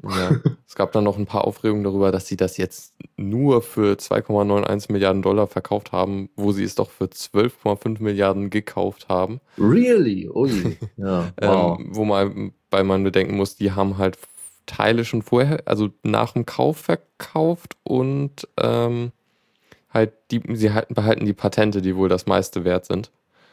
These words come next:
Speaker 2: Ja.
Speaker 1: Ähm, ja, genau.
Speaker 2: Ja, in den U S A kann man sowas machen mit den Patentrechten, ja, wo, wo man sich dann
Speaker 1: Ja,
Speaker 2: das
Speaker 1: hier
Speaker 2: gegenseitig
Speaker 1: auch.
Speaker 2: um-, ja, aber finde ich immer noch im, im gewissen Rahmen. Also das ist wohl sehr, sehr,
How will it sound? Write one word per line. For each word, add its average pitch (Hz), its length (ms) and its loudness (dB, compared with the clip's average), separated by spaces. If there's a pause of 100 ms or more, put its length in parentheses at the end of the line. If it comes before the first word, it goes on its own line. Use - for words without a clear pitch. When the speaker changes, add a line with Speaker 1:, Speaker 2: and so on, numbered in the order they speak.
(400)
Speaker 2:
Ja. 110 260 2 (920)
Speaker 1:
Ähm, 90 540 0 (240)
ja, 90 160 2
genau. 87 340 -2 (680)
Speaker 2:
Ja, 92 260 0
in - 120 0
den 110 140 4
U 110 100 4
S 107 100 0
A 82 120 -2
kann 117 140 -4
man 107 140 0
sowas 101 220 -2
machen 104 280 0
mit 87 140 2
den 90 140 2
Patentrechten, 90 720 -2
ja, 98 340 0
wo, 92 300 0
wo 92 200 -2
man 92 160 2
sich 92 140 -2
dann 92 160 2
Speaker 1:
Ja, 92 80 4
Speaker 2:
das 87 120 2
Speaker 1:
hier 92 60 -10
Speaker 2:
gegenseitig 98 420 0
Speaker 1:
auch. 95 60 2
Speaker 2:
um-, 92 140 -4 (340)
ja, 87 180 0
aber 95 520 0 (100)
finde 110 240 -2
ich 117 60 0
immer 113 100 2
noch 117 200 -2
im, 101 220 0
im 98 420 0
gewissen 104 360 0
Rahmen. 90 480 -2
Also 82 280 0
das 85 220 0
ist - 160 -10
wohl 90 180 2
sehr, 90 200 2
sehr, 87 380 0